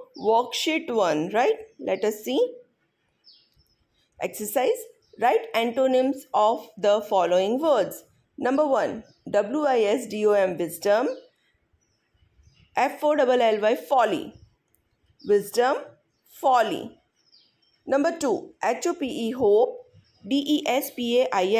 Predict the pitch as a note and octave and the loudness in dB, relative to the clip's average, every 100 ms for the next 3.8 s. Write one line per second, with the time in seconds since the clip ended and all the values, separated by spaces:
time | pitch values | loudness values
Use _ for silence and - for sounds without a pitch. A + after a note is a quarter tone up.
0 | F#3+ - - A3+ D4 - F#3 - - _ | 0 -2 0 0 0 0 0 0 -8 _
1 | _ _ _ C4+ A3+ C#4+ - - _ _ | _ _ _ 2 4 4 -2 -16 _ _
2 | _ _ G#3 D#4+ F#4 F#4+ G3+ A#2+ - _ | _ _ -4 0 0 0 0 0 -4 _
3 | _ _ _ _ _ B3+ D4 | _ _ _ _ _ 0 0